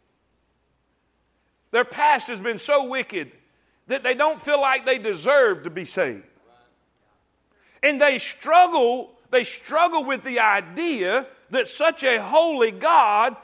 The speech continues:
could love and forgive such an unholy person. And the reason that is, is because whether you realize it or not, your human conscience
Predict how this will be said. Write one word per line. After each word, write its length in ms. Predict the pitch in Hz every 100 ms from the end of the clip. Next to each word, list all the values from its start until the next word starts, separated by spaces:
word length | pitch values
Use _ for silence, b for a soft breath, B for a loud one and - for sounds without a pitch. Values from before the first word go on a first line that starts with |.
| _ -
could 180 | 262
love 540 | 208 220 320 339 269 226
and 100 | 220
forgive 540 | 240 214 330 294 254
such 240 | 262 262 247
an 140 | 233
unholy 520 | 330 320 247 240 269
person. 500 | - 320 285 175 104 _ _ _ _ _ _ _ _ _ _ _ _ _ _ b b b b
And 140 | 247 254
the 80 |
reason 380 | 269 320 208 254
that 240 | 294 370 269
is, 340 | 233 285 - _ -
is 200 | 269 185
because 440 | 233 254 285 247
whether 280 | 240 311 294
you 160 | 262 254
realize 360 | 311 320 302
it 60 | 277
or 60 |
not, 320 | 294 320 285 196
your 200 | 320 320
human 480 | 285 311 269 226
conscience 720 | 185 302 330 220 233 233 -